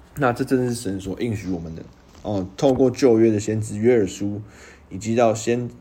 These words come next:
以及到新约，哦，使徒亲身的经历，哦，第一批的经历与见证，那真的就是看见这是一个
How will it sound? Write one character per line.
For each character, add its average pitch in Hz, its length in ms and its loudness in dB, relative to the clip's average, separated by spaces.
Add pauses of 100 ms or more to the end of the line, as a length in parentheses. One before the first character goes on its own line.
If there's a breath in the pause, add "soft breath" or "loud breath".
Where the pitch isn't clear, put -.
以 117 140 -6
及 113 100 -6
到 123 140 0
新 135 300 -2
约， 135 320 6 (1200)
哦， 107 180 -2
使 107 220 -6
徒 110 260 0
亲 135 240 -2
身 123 180 -2
的 113 80 -2
经 117 280 -4
历， 110 260 -2 (200 loud breath)
哦， 95 140 -8
第 135 220 4
一 139 40 4
批 135 180 -2
的 117 140 2
经 120 280 -4
历 123 120 0
与 92 160 -6
见 107 260 -4
证， 107 220 -2 (600 loud breath)
那 123 320 -2 (280)
真 139 180 0
的 123 140 2
就 117 160 -2
是 117 340 -2 (300)
看 131 260 -4
见 117 240 -2
这 131 180 -2
是 120 200 -4
一 110 60 -2
个 95 200 -2